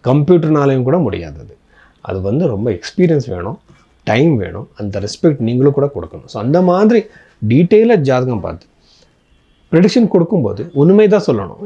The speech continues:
எப்படின்னா, உங்க லைஃப்ல இருக்கா இல்லையா? "சார், நான் கார் வாங்குவேன்னா, ஓ,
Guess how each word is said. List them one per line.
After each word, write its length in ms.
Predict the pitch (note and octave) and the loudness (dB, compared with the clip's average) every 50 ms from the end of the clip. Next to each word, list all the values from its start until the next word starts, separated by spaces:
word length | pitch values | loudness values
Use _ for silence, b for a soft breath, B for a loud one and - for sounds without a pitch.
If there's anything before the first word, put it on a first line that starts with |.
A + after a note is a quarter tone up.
| C3 A#2+ | -8 -2
எப்படின்னா, 200 | C3 C#3+ D3 D3+ | 0 2 2 2
உங்க 220 | D3 C#3 C3+ B2+ | 2 2 2 2
லைஃப்ல 440 | A#2 B2 C#3 D3+ D3 - E3+ D#3+ D3 | 2 2 2 0 2 2 2 2 4
இருக்கா 280 | C#3+ E3+ F#3+ F3+ - | 4 2 2 4 2
இல்லையா? 300 | G3+ E3+ C3+ A#2 G2 F#2 F#2+ | 2 2 2 0 -2 -6 -8
"சார், 180 | - - C#3 | -10 -10 -8
நான் 140 | C3+ C3 B2 | -6 -6 -6
கார் 300 | - - A#2+ B2+ C3+ C#3+ | -4 0 0 2 2 2
வாங்குவேன்னா, 600 | C3 B2 B2 B2+ B2+ B2 A#2+ B2+ C#3 C3+ G#2 F#2+ | 0 0 -2 -2 -2 -2 -2 -2 -2 -4 -4 -6
ஓ, 240 | - - F#2 - - | -6 -6 -8 -8 -8